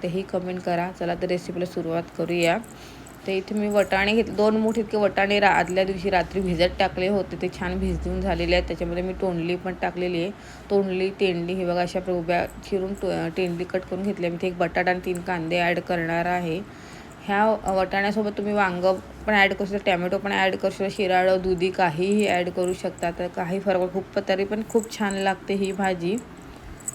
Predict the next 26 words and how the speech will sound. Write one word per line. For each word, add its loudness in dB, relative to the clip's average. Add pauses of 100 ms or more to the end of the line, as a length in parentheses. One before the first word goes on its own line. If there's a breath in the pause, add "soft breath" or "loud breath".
(920)
आणि 0
मी 6
आता 2
इथे 4
कांदा 4
वगैरे 6
चिरून 4
घेते 4
आहे. 2 (140)
मी -4
असं 4
अशा 0
प्रकारे 2
कांदा 0
चिरून 0
घेतलेला 0
आहे, 0
कट 2 (140)
करून -2
घेतलेला -2
आहे. -2
आणि -2
मी -2
एका -4
साईडला 2
मी 0